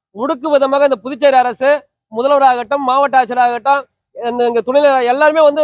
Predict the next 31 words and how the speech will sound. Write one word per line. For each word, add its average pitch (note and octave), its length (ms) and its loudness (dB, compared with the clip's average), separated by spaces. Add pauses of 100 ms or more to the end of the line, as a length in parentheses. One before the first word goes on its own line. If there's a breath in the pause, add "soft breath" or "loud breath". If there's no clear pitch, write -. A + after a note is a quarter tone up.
மக்களை C4+ 380 -2
முடுக்க C#4 380 -4
வேண்டிய C#4 220 2
சூழ்நிலை D4 320 -4
வந்து C4+ 160 -4
அங்க B3+ 120 -2
இருக்காங்க. B3 340 -2 (480)
இதனாலதான் C#4+ 400 0
நூத்தி D4+ 180 -4
நாற்பத்தி C4 220 -2
நாலு C4 180 -2
தடவை C4 140 -2
உத்தரவு A#3+ 160 -8
போட்டிருக்காங்க. A#3 340 -2
உடனே C#4 180 2
நூத்தி D4 240 -4
நாற்பத்தி C4+ 460 -2
நாலு C4 160 -4
தடவை B3+ 200 -4
உத்தரவை A#3+ 180 -6
வந்து B3+ 200 -6
நீக்கணும். C4+ 380 -4 (280)
அப்படிப்பட்ட C4+ 520 -2
இந்த C4+ 100 0
ரெண்டு B3+ 260 -2
கிலோமீட்டருக்கு D4+ 520 -2
உள்ள C#4+ 120 -2
வர C4 160 0
இடத்துல A#3 260 -6
வந்து A3+ 240 -8
இப்ப, B3 280 -10